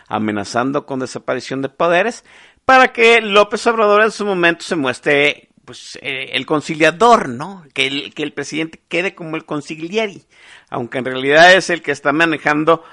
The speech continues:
la, eh, pues, el juego detrás de, del titiritero, ¿no?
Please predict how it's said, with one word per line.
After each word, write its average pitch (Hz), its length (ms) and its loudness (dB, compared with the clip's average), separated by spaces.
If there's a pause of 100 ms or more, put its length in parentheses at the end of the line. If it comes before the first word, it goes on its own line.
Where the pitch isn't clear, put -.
(320)
la, 120 400 -2
eh, 113 600 -2
pues, - 160 -18
el 113 120 -8
juego 156 380 0
detrás 135 460 0
de, 143 360 2
del 123 240 -4
titiritero, 151 760 -2
¿no? 156 180 -12